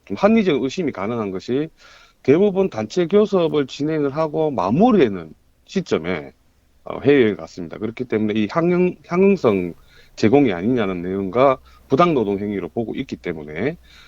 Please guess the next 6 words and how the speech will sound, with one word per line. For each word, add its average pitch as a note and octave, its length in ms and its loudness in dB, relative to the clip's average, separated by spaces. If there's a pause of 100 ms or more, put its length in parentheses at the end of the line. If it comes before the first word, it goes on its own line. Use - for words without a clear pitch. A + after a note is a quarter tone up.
(120)
어, E2+ 260 -6 (120)
만약에 A2 520 4
여기 G#2 340 4
우리 F#2 180 2
대구시장을 C#3 960 2 (140)
비롯하여, F#2 720 -2